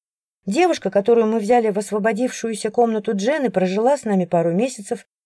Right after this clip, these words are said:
и сбежала, не заплатив за месяц аренды. Вдобавок ко всему, договор изначально был подписан Дженной. И так как она съехала, хозяин квартиры требует, чтобы я перезаключила договор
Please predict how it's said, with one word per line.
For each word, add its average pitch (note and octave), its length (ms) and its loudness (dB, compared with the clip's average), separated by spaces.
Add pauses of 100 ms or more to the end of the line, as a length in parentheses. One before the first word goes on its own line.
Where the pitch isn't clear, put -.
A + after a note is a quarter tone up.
(120)
и F4 120 2
сбежала, F3+ 460 2
не F3 140 0
заплатив F3 440 0
за E3+ 140 2
месяц E3+ 340 -4
аренды. E3 420 -2 (560)
Вдобавок C#4 480 4
ко D4 100 -2
всему, D#4 280 -2
договор C4 440 2
изначально F#3+ 440 2
был G3+ 140 0
подписан E3+ 500 -2
Дженной. C#3+ 500 -4 (480)
И G3 80 2
так G3+ 220 2
как G3 180 0
она G3 180 4
съехала, G3 580 0
хозяин B3+ 400 0
квартиры D#3+ 440 -2
требует, D#3 460 -6
чтобы D3 280 -10
я A3+ 200 2
перезаключила D#3+ 720 -6
договор D3 540 -2